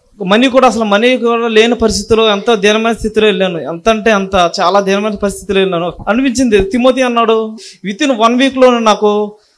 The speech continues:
కువైట్ ఎంఓహెచ్, Ministry of Health అని కువైట్లోనే గవర్నమెంట్ అనమాట, వన్ వీక్లో వచ్చిందనమాట.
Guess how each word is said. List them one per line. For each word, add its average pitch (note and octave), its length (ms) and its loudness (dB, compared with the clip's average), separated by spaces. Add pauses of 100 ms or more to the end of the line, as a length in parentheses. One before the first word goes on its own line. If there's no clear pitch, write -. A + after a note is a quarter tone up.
(120)
కువైట్ A#3+ 360 2
ఎంఓహెచ్, G#3 760 -2
Ministry G#3+ 320 0
of A#3 140 0
Health G#3 200 2
అని A3+ 420 -2
కువైట్లోనే A3+ 840 0
గవర్నమెంట్ A3 460 2
అనమాట, F3+ 320 0
వన్ G#3 420 0
వీక్లో B3+ 260 0
వచ్చిందనమాట. G#3 520 0